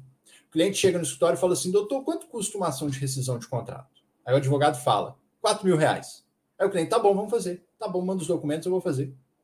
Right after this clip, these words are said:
Sério, tem muito advogado atuando assim. Ele não investiga qual é o problema de fato. Ele acolhe aquilo que o cliente tá achando que é a solução.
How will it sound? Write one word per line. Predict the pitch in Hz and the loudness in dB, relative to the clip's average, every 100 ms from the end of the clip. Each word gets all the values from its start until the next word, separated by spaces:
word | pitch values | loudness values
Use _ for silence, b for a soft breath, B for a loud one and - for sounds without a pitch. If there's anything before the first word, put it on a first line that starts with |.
| _ _ _ _ _ | _ _ _ _ _
Sério, | - 262 277 302 | 4 6 6 4
tem | 135 214 | 2 2
muito | 196 262 330 | 4 4 2
advogado | 190 170 170 180 | 2 2 2 2
atuando | 170 156 139 | -2 -2 -4
assim. | 110 135 143 - _ _ _ _ _ _ _ _ _ | -4 -6 -8 -12 _ _ _ _ _ _ _ _ _
Ele | 190 202 | 6 6
não | 202 220 226 | 4 2 2
investiga | 220 175 208 196 - - - 269 294 196 165 | 0 4 6 6 4 -2 2 6 6 8 4
qual | - 165 147 | 6 6 6
é | 143 | 6
o | 127 | 4
problema | 135 127 123 123 117 | 4 0 2 -2 -4
de | 107 110 | -10 -12
fato. | - 110 92 - - - _ _ | -6 -6 -6 -14 -20 -20 _ _
Ele | 220 247 | 0 2
acolhe | 254 247 220 208 226 | 0 2 6 6 8
aquilo | 254 262 262 | 4 2 -8
que | 262 | -10
o | |
cliente | 262 240 233 | -2 -2 0
tá | 247 | -2
achando | 240 - 226 | -4 -4 -6
que | 233 | -4
é | 247 | -4
a | |
solução. | 220 262 247 240 262 202 131 | -2 -4 -2 2 2 0 -6